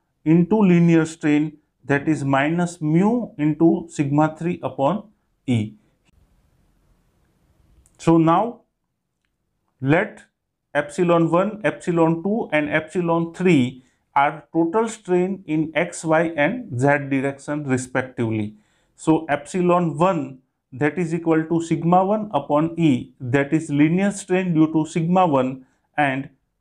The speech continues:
lateral strain due to sigma two and sigma three. So it will be minus mu into sigma two by E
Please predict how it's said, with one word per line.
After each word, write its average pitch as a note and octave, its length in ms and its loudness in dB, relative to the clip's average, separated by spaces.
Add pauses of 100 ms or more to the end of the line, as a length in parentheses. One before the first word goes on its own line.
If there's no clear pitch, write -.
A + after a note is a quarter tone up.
(160)
lateral D3 420 0
strain F#3 420 -4
due D3+ 180 4
to D3+ 160 0
sigma D#3+ 380 2
two F#3 280 -6
and D#3+ 240 0
sigma C3+ 520 -2 (120)
three. A2 360 -4 (240)
So D#3+ 220 0
it D#3+ 140 4
will E3 260 4
be F3+ 200 -2
minus E3 560 0
mu E3+ 460 2
into D#3+ 300 4
sigma F3 440 2
two F#3 120 0
by F#3 160 4
E G#3+ 400 -4